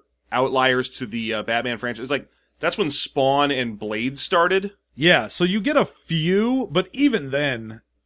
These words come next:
Speaker 2: you're like, okay, you either were Batman or a weird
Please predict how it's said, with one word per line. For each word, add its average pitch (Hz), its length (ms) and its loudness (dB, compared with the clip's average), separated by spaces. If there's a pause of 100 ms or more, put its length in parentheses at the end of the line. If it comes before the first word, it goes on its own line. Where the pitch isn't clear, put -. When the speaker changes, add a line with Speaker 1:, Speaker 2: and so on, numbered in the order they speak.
Speaker 2:
you're 147 180 0
like, 127 320 -2
okay, 139 540 2 (400)
you 160 220 0
either 214 300 6
were 165 200 4
Batman 151 540 2
or 185 280 -4
a 147 100 -2
weird 170 1200 6